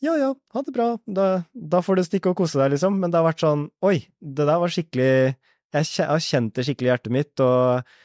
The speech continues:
jeg har jo grått noen tårer og følt på den følelsen der, da. Men vi har jo også snakket om det, vi og Anja, at, eh, jeg er så glad for at jeg føler på det,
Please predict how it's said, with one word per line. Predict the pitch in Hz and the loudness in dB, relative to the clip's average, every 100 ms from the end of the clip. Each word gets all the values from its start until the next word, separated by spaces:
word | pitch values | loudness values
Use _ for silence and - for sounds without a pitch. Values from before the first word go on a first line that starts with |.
| _ - | _ -6
jeg | 147 | 0
har | 156 | 2
jo | 185 | 2
grått | 160 135 - | 0 -2 -2
noen | 139 | -2
tårer | 156 131 120 127 135 139 - | 2 2 2 2 2 0 -2
og | 135 131 131 127 131 - | 0 2 2 0 -2 -6
følt | - 127 123 120 - | -2 0 0 -4 -8
på | 143 | -2
den | 135 135 | -2 0
følelsen | 147 113 - 139 | 0 -2 -4 -2
der, | 226 | -2
da. | 185 - | -4 -4
Men | 151 156 156 139 156 | -2 0 -2 -6 -2
vi | 170 | 2
har | 156 | 2
jo | 151 | 2
også | 143 156 | 0 -2
snakket | 165 - 123 | -4 -2 -2
om | 123 | 0
det, | 127 | 0
vi | 127 120 | 0 2
og | 117 | 0
Anja, | 113 131 165 | 0 -2 -4
at, | - 135 | 0 0
eh, | 131 127 - _ _ _ - | 0 -4 -12 _ _ _ -4
jeg | 139 | 0
er | |
så | 147 | 0
glad | 131 127 120 113 | 0 0 2 2
for | 135 127 | 0 -2
at | 143 | -2
jeg | - | 0
føler | 156 117 110 | 0 2 0
på | 131 | 2
det, | 156 | 0